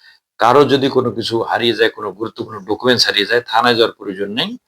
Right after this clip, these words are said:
আপনি আপনার মোবাইল দিয়ে ঘরে বসে থেকেও জিডি করতে পারবেন, অথবা যদি মোবাইল না থাকে, আপনার Android মোবাইল না থাকে, বা আপনার, আহ, ডাউনলোড করা এই অনলাইন জিডি অ্যাপস না থাকে,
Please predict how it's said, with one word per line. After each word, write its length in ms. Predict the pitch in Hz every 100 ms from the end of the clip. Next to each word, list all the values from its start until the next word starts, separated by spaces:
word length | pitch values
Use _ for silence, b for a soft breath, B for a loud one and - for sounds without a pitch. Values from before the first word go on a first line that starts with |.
| B B B B
আপনি 300 | - 107 123
আপনার 400 | 107 104 - 120
মোবাইল 360 | 107 110 120 117
দিয়ে 140 | 131
ঘরে 220 | - 101
বসে 220 | 110 110 -
থেকেও 200 | 120 120
জিডি 220 | 113 110
করতে 280 | 120 - 113
পারবেন, 320 | 120 123 127
অথবা 380 | 117 117 113 113
যদি 220 | 107 104
মোবাইল 280 | 104 113 110
না 140 | 113
থাকে, 260 | - 120 113
আপনার 340 | 107 107 104
Android 200 | 113 107
মোবাইল 260 | 110 110 107
না 100 | 107
থাকে, 380 | 117 - 214 247 B B B B -
বা 180 | 104 104
আপনার, 520 | 104 123 120 117 110
আহ, 340 | 98 98 -
ডাউনলোড 460 | 92 101 110 120 123
করা 240 | 120 120 117 - 98
এই 280 | 98 101 -
অনলাইন 320 | 104 120 113
জিডি 200 | 113 110
অ্যাপস 240 | 107 -
না 140 | 104 113
থাকে, 360 | 113 - 165